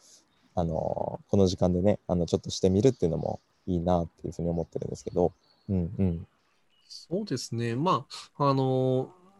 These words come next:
Speaker 2: この豊かさっていうところも話しつつ、まあ、最近自分が、なんて言ったらいいんですかね、すごいモチベーションを感じるところとか、そのあたりは後半で話していけたらいいなっていうのは思っていたりします。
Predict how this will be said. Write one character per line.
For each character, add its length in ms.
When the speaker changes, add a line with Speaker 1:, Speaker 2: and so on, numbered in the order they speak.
Speaker 2:
こ 80
の 160
豊 320
か 100
さ 180
っ 60
て 120
い 60
う 40
と 140
こ 160
ろ 160
も 280
話 340
し 80
つ 180
つ、 360
ま 120
あ、 40
最 240
近 200
自 140
分 240
が、 260
な 80
ん 20
て 80
言 60
っ 20
た 80
ら 60
い 40
い 20
ん 40
で 80
す 100
か 120
ね、 240
す 160
ご 100
い 40
モ 160
チ 160
ベ 140
ー 20
シ 160
ョ 40
ン 280
を 20
感 260
じ 120
る 100
と 140
こ 100
ろ 140
と 100
か、 300
そ 180
の 140
あ 40
た 140
り 140
は 260
後 160
半 220
で 60
話 380
し 40
て 80
い 60
け 120
た 140
ら 80
い 100
い 40
な 140
っ 40
て 140
い 20
う 100
の 60
は 80
思 120
っ 20
て 180
い 60
た 100
り 100
し 200
ま 140
す。 260